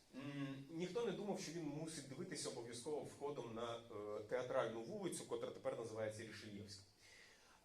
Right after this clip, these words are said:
Е, він, як відомо, згорів. Трагічно. Е, інша будівля зберіглася дуже добре. Ну,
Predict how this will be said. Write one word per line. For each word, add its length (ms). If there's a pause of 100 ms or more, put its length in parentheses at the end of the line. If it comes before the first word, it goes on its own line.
Е, 400 (300)
він, 200
як 140
відомо, 240
згорів. 300 (1120)
Трагічно. 520 (1200)
Е, 360 (360)
інша 340
будівля 640 (120)
зберіглася 560
дуже 240
добре. 340
Ну, 100